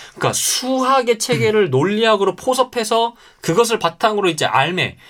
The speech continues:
Speaker 1: 무지의 영역을 줄여가겠다라고 하는 진짜 거대한 이야기인데
Speaker 2: 음흠.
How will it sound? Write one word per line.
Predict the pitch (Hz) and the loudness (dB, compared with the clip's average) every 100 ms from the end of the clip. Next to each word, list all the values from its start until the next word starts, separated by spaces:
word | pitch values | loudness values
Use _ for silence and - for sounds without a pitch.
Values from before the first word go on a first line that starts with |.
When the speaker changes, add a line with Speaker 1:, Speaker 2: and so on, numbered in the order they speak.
| - | -14
Speaker 1:
무지의 | 131 156 - 226 | -4 -2 2 2
영역을 | 170 165 139 | 2 0 -2
줄여가겠다라고 | - 175 226 202 208 202 190 127 151 | 0 2 2 0 -2 0 2 2 0
하는 | 156 170 | -2 -4
진짜 | 127 131 123 | -4 -6 -6
거대한 | - 123 147 202 196 127 | -4 -2 0 0 -2 -2
이야기인데 | 110 120 104 92 101 85 - | -2 -4 -4 -4 -4 -4 -10
Speaker 2:
음흠. | 90 117 | -8 -8